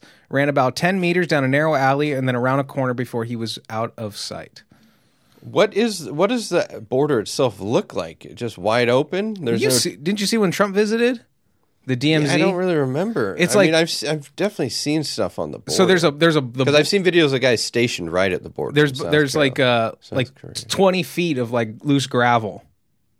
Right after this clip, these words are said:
Speaker 1: and then there's, like, a s-, a stone curb on either side.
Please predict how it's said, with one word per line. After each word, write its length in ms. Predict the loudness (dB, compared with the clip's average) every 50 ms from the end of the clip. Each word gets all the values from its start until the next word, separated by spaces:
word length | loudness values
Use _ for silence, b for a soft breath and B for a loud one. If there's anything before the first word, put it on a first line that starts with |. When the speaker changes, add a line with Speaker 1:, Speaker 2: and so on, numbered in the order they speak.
| _ _ _ _ _ _ _ _ _ _ _ 0
Speaker 1:
and 140 | 2 4 4
then 160 | 4 4 4
there's, 240 | 4 4 4 4 2
like, 180 | 0 0 0 0
a 100 | 0 0
s-, 220 | -2 -2 -6 -8 -6
a 80 | -6 -6
stone 400 | -2 0 2 2 2 2 0 0
curb 260 | 0 2 2 2 2
on 140 | 2 0 0
either 220 | -2 -4 -4 -4
side. 420 | -4 -4 -4 -4 -4 -6 -10 -14